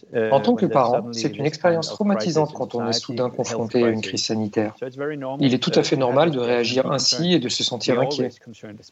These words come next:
Speaker 2: On se
Speaker 1: parents,
Speaker 2: fait tous du
Speaker 1: but
Speaker 2: souci
Speaker 1: here,
Speaker 2: en tant
Speaker 1: uh,
Speaker 2: que
Speaker 1: more than
Speaker 2: parents,
Speaker 1: normal.
Speaker 2: mais là, encore plus.
Speaker 1: Letting your child go into a, a, a society where you are not in control
Speaker 2: Laisser partir son
Speaker 1: and where you
Speaker 2: enfant
Speaker 1: know
Speaker 2: dans un
Speaker 1: there's
Speaker 2: environnement
Speaker 1: disease
Speaker 2: sur
Speaker 1: out
Speaker 2: lequel
Speaker 1: there.
Speaker 2: vous n'avez aucun
Speaker 1: Euh,
Speaker 2: contrôle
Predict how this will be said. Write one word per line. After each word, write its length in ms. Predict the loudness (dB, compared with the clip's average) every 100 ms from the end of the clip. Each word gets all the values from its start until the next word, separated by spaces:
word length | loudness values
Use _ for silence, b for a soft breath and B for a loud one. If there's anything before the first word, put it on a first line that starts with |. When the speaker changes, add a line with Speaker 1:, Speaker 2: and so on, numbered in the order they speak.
| -6
Speaker 2:
On 60 | -2
se 80 | 0
Speaker 1:
parents, 100 | 0
Speaker 2:
fait 80 | -2
tous 260 | 2 4 4
du 60 | 0
Speaker 1:
but 40 |
Speaker 2:
souci 360 | -2 0 2 4
Speaker 1:
here, 60 | 4
Speaker 2:
en 40 |
tant 120 | 0
Speaker 1:
uh, 20 | -4
Speaker 2:
que 80 |
Speaker 1:
more 100 | -2
than 60 | 0
Speaker 2:
parents, 140 | 0 -2
Speaker 1:
normal. 200 | -8 -8
Speaker 2:
mais 160 | -2 4
là, 240 | 6 4 0
encore 260 | -2 -2
plus. 360 | -2 -6 -6 -12 _ _ _ _ _ 0
Speaker 1:
Letting 220 | 2 2
your 100 | 2
child 340 | 2 2 2 2
go 320 | 4 4 2
into 420 | 0 -2 0 2 4
a, 140 | 2 -2 -2
a, 280 | 0 2 -2
a 40 |
society 560 | -4 2 2 2 -2 -6 _
where 120 | 2
you 160 | 4 4
are 60 | 4
not 180 | 2 -2
in 80 | -4
control 540 | -10 -12 -8 -6 -4
Speaker 2:
Laisser 240 | -4 -2 2
partir 340 | 2 2 -2
son 140 | -2 -2
Speaker 1:
and 40 |
where 80 | -2
you 80 | 0
Speaker 2:
enfant 140 | 2
Speaker 1:
know 60 | 2
Speaker 2:
dans 160 | 2 0
un 20 |
Speaker 1:
there's 100 | -2
Speaker 2:
environnement 520 | 0 0 0 2 0
Speaker 1:
disease 100 | 0
Speaker 2:
sur 80 | -4
Speaker 1:
out 60 | -4
Speaker 2:
lequel 220 | 0 0
Speaker 1:
there. 80 | 0
Speaker 2:
vous 60 |
n'avez 260 | -4 -4 -4
aucun 240 | -4 -2 -2
Speaker 1:
Euh, 100 | 0 -2
Speaker 2:
contrôle 360 | 2 2 2